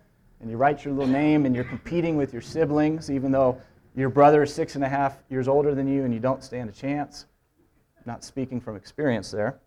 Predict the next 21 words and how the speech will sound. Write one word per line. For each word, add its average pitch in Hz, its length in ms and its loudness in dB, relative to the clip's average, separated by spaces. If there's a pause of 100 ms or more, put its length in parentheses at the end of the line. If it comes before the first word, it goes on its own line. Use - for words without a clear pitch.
(2000)
It's 160 160 -6
gradual, 165 580 -2 (420)
right? 196 380 2 (600)
Six 226 260 2
months 214 280 0
later, 208 280 8
another 180 280 2
pencil 190 400 -4
mark. 120 260 -2 (1000)
And 156 100 0
you 180 100 6
look 254 200 4
at 254 140 -2
the 226 60 2
wall 175 300 8
and 160 80 4
you 160 60 -6
say, 156 260 -2 (500)
"I, 208 140 -4 (160)
I 208 100 4
grew." 311 440 6